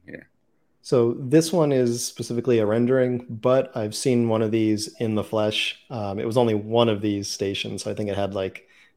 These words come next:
Speaker 2: um, you know, one tower with thirty batteries or something like that. Um, but I have actually seen that one in the flesh. So these already exist. I think they have ten of them built right now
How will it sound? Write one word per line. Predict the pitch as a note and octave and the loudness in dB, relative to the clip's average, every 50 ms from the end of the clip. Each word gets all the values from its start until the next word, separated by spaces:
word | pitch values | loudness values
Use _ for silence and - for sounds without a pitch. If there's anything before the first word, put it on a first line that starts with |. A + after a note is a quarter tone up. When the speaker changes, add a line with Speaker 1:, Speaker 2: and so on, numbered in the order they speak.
| _ _ - | _ _ -10
Speaker 2:
um, | G#2 F#2+ F2+ F2 F2+ F#2 G2+ G#2+ A2 G#2+ A2 - | -8 -6 -4 -4 -4 -6 -6 -6 -6 -8 -8 -10
you | A#2 | -10
know, | G#2 G2 | -8 -6
one | G2 G#2 G#2+ G#2+ G#2 | -2 0 0 0 0
tower | G2+ - G#2 G2+ G2+ G2+ G2 F#2+ F#2+ | 0 0 0 2 2 2 2 0 0
with | G2 G2 F#2 - | 0 -2 -4 -2
thirty | - G#2+ G2+ G#2 G2+ | -2 -2 -2 0 -2
batteries | F#2+ G2 F#2+ F#2+ G2 G2 G2 G2 F#2+ F#2 G2 | -2 -2 -2 -2 -2 -2 -2 -2 -4 -6 -6
or | G#2+ | -6
something | - A2+ G#2+ G#2 G2+ | -6 -4 -6 -4 -4
like | G2+ G#2 G#2+ - | -6 -6 -6 -6
that. | C#3 B2 A#2+ - - - _ _ _ _ _ _ _ - | -4 -4 -4 -4 -6 -12 _ _ _ _ _ _ _ -12
Um, | - F#2 F2+ F2+ F#2 F#2+ | -10 -8 -6 -6 -6 -4
but | G2 G#2+ | -2 0
I | G#2 G2+ | 2 4
have | A2+ A#2 A2 | 4 4 4
actually | G#2+ G#2 - A2 G#2+ | 2 2 0 -2 -4
seen | - A#2+ A2 G#2 G2+ | -2 -2 -2 -2 -2
that | G2 G2 G#2 | -2 -4 -4
one | G#2 G2+ | -4 -4
in | F#2+ F#2+ | -4 -4
the | F#2 - | -6 -6
flesh. | - - - - - - - - | -6 -8 -6 -6 -6 -8 -8 -6
So | - - - G2 G2 G2 F#2+ - - _ _ _ _ _ | -8 -6 -4 -4 -4 -4 -4 -6 -8 _ _ _ _ _
these | - A2+ A2 G2+ - | -2 -2 -2 -2 0
already | C3 C3 B2 B2 A#2 | 4 4 6 6 6
exist. | A2 A2 G#2+ A2 A#2+ A#2+ A#2+ - - - | 4 2 2 4 6 6 6 4 2 -2
I | A#2 A2 | -4 -4
think | - B2 A#2+ | -4 0 2
they | B2 A2 | 2 2
have | A2 A2+ G#2+ G2+ - _ | 2 0 -2 -4 -8 _
ten | - - - D3+ C#3 C3+ | -20 -10 -4 -2 0 2
of | C3+ A#2+ A#2+ | 2 2 2
them | B2 A#2 A2+ G#2+ | 0 0 0 2
built | A#2 A#2 A2 A#2 B2 - - _ _ _ _ _ _ | 2 2 2 2 0 -2 -8 _ _ _ _ _ _
right | - G#2+ G#2 G#2+ G#2+ | 0 2 2 2 0
now | A2 G#2+ G#2+ A2 A2 A2 A2 A#2 A2+ A2 | 0 -2 0 0 0 0 0 -2 -2 -4